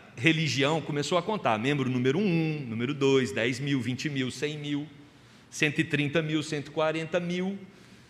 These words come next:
cento e quarenta e três, novecentos e noventa e nove. Jesus tem que voltar, porque tá chegando os cento e quarenta e quatro mil. Sabe o que que aconteceu? Jesus não voltou.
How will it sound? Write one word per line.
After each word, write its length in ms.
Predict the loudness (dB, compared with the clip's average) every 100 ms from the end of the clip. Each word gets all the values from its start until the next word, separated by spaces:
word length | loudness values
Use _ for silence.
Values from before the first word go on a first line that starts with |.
| -20
cento 500 | -14 -4 0 0 0
e 60 | -2
quarenta 560 | 2 2 4 0 -4 -6
e 80 |
três, 400 | -6 -4 -2 -4
novecentos 520 | -4 -6 -4 -4 -4 -2
e 20 |
noventa 400 | 0 0 0 0
e 40 |
nove. 480 | 2 4 4 4 -2 -8 -18 -20 -20 -10
Jesus 340 | 2 4 4 0
tem 140 | -2
que 80 | -2
voltar, 380 | -4 -4 -2 -4
porque 160 | -4
tá 100 | -6
chegando 360 | -4 -2 -4 -4
os 60 | -4
cento 180 | -6
e 20 | -4
quarenta 280 | -4 -2
e 40 | -2
quatro 280 | -2 -2 -4
mil. 160 | -6 -8 -16 -20 -20 -20 -20 -14
Sabe 260 | -2 -2
o 20 | -2
que 100 | -4
que 80 |
aconteceu? 480 | -2 -2 0 4 4 2 -16 -20 -20 -20 -20 -20 -10
Jesus 640 | -2 0 0 0 -2 0
não 300 | 2 4 4
voltou. 440 | 4 4 0 -8